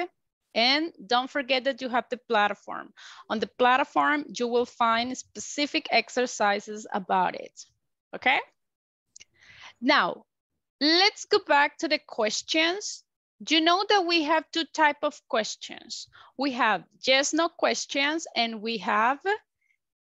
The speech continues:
the double H questions. If I have yes, no questions, I need to include one word.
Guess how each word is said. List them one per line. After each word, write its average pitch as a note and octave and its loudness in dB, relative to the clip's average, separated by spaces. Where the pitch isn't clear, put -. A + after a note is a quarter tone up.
the A3+ 2
double G#3 0
H E4 -2
questions. - -10
If E4 4
I F4 6
have C4+ 4
yes, B3+ 2
no D4+ 0
questions, B3+ -4
I A#3+ 2
need C4+ 0
to E4+ 0
include C4+ 0
one A#3+ 2
word. E3+ -4